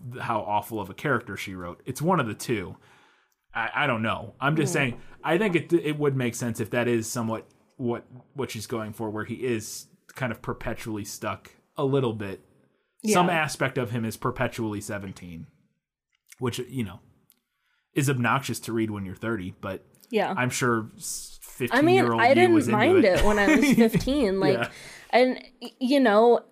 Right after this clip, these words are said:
Speaker 2: fifteen years, lots of experience, couple significant others later,
Speaker 1: <laughs>
Speaker 2: I'm like, "Yeah, this is not something that I would put up with."
Speaker 1: No.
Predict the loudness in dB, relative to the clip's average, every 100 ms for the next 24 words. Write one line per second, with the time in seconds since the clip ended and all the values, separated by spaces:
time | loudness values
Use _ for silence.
0 | _ _ -16 -14 -14 -16 -20 _ -2 2
1 | 2 0 0 2 2 2 2 4 6 6
2 | 4 0 -10 _ _ -20 -20 -10 -2 0
3 | 0 0 0 -2 -2 0 2 2 2 2
4 | 2 -2 -6 -14 _ _ _ _ _ _
5 | _ _ _ _ _ _ -16 -8 -2 0
6 | 0 0 0 2 2 0 0 2 2 2
7 | 0 0 0 2 4 4 4 2 -2 -10
8 | -4 2 6 6 4 2 2 4 6 6
9 | 2 0 0 0 0 0 0 2 2 4
10 | 4 4 0 0 4 4 2 -2 -2 -4
11 | -8 -10